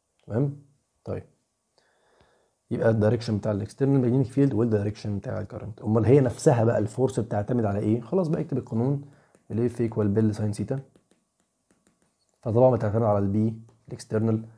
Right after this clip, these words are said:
الكرنت اللي معدي في الواير، اللينس بتاع الواير، ساين الثيتا، وير ان الثيتا هي الانجل بتوين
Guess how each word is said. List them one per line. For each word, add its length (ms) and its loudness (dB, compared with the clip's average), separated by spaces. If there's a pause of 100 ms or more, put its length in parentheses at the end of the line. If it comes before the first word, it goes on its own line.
(240)
الكرنت 360 0
اللي 100 2
معدي 160 2
في 80 -8
الواير، 440 2 (360)
اللينس 400 0
بتاع 220 -2
الواير، 420 4 (520)
ساين 300 -2
الثيتا، 460 -4 (160)
وير 220 2
ان 120 0
الثيتا 340 -2
هي 100 0
الانجل 280 2
بتوين 520 -2